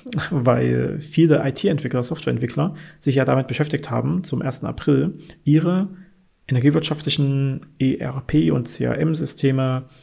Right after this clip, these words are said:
mit diesen neuen Prozessen auch auszustatten. Dieser Aufwand, dieser Software-Update-Aufwand, naja, ist jetzt nicht für die Katz, aber ist auf jeden Fall, äh, für diesen Moment erstmal sinnlos gewesen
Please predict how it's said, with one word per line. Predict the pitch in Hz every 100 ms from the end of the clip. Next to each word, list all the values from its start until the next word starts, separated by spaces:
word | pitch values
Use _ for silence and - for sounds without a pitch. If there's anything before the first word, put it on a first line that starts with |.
| _ _ -
mit | 131 143
diesen | 127 131
neuen | 127 135
Prozessen | 131 - 120 131 120
auch | 120 120 - _ _ _
auszustatten. | - 147 151 - - - - - - _ _ _ _ _ _ _ _
Dieser | - -
Aufwand, | 123 123 175 330 - - _ _ _ _ -
dieser | - 107 113 139
Software-Update-Aufwand, | - - 131 - 127 151 - 160 175 - 151 - 175 196 - - _ _ _ _ _ _ _ -
naja, | 101 113 139
ist | 143 143
jetzt | 123
nicht | 123
für | -
die | 131
Katz, | 117 - 240 -
aber | 151 147 156 147
ist | 151 151
auf | -
jeden | 139
Fall, | 147 135 127 127 - 131 123
äh, | 120 - - _ - -
für | -
diesen | 127 143
Moment | 139 147
erstmal | 170 170
sinnlos | 135 160 113 -
gewesen | - - -